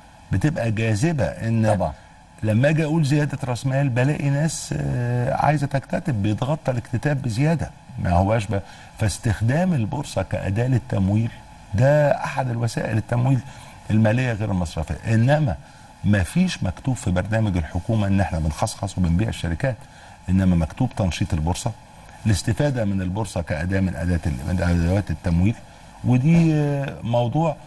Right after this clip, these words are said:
Speaker 1: حتى في الشركات الخاصة. طب ما الشركات الخاصة مقيدة في البورصة.
Speaker 2: نعم.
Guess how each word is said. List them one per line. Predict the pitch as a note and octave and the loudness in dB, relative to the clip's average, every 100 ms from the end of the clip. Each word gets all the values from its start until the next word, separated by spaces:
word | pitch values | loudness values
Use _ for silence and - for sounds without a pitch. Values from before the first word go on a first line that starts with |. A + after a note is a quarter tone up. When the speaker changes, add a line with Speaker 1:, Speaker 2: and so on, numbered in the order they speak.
| - - - | -20 -20 -6
Speaker 1:
حتى | - - | -4 -4
في | - | -6
الشركات | - B2 B2 D3+ | -4 -6 -4 -6
الخاصة. | B2+ - D#3 - G#2+ | -6 -6 -8 -6 -6
طب | A2 | -2
ما | A2 | 0
الشركات | - B2+ D#3+ D3 | 0 -2 -2 -2
الخاصة | D3 C#3+ A#2+ | -4 -4 -4
مقيدة | - A#2+ B2 | -2 -2 -2
في | |
البورصة. | A2 A2+ - - - - | -4 -6 -8 -12 -14 -2
Speaker 2:
نعم. | G2+ | 0